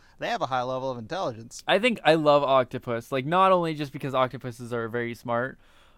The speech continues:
Speaker 2: um, but I also think that you could make an octopus stuffed animal figure very cute. And I also think it's, like, really interesting and says a lot about this girl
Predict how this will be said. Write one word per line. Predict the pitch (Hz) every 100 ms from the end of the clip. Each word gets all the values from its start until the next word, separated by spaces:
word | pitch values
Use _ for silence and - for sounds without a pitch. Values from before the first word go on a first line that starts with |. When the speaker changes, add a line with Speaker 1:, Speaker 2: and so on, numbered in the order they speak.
| _
Speaker 2:
um, | 120 123 117 117
but | 117 127 110
I | 120
also | 120 123 131
think | 127 120
that | 123
you | 123 123
could | - - 123 120
make | 117 117
an | 123
octopus | 113 110 110 117 117 107 _ -
stuffed | - 120 113
animal | 117 113 117 117
figure | - 117 117 113 113 113 110
very | 110 113 110
cute. | - 117 131 139 _ _ -
And | 120
I | 131
also | 156 185
think | 175
it's, | 156
like, | 147 120
really | 139 147
interesting | 139 135 139 156 - 123 113 110 - - -
and | 120 123
says | - 143 135
a | 135
lot | 127 123 123
about | 120 117 120
this | 127 117
girl | 120 113 113 131 147